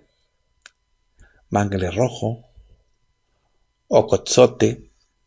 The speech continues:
malvamonte, raíz de huizache. Nuevamente, azar es flor,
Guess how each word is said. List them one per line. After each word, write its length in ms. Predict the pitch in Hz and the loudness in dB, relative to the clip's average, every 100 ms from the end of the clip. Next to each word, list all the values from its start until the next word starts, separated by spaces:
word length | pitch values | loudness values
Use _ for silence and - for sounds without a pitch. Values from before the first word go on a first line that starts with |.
| _ _ _ _ _ _ _ _ - | _ _ _ _ _ _ _ _ -2
malvamonte, 960 | 98 92 90 117 127 110 110 113 - _ - _ - _ _ _ _ _ _ _ _ - - | 0 0 -2 -2 -4 -2 -2 -2 -14 _ -20 _ -20 _ _ _ _ _ _ _ _ -20 -2
raíz 320 | 101 101 98 | 0 2 2
de 60 | 98 | 2
huizache. 680 | 98 - 113 - - - _ - _ _ - - _ _ - _ _ - _ _ _ _ _ 104 | 2 2 0 0 -10 -14 _ -20 _ _ -20 -20 _ _ -20 _ _ -20 _ _ _ _ _ 0
Nuevamente, 600 | 101 107 127 - 104 - - - _ _ _ _ - - _ _ _ _ _ _ _ _ _ _ | 2 2 -4 -6 -10 -10 -20 -20 _ _ _ _ -20 -20 _ _ _ _ _ _ _ _ _ _
azar 380 | - 98 110 104 | 0 4 4 4
es 140 | 98 | 2
flor, 240 | 117 147 | 4 4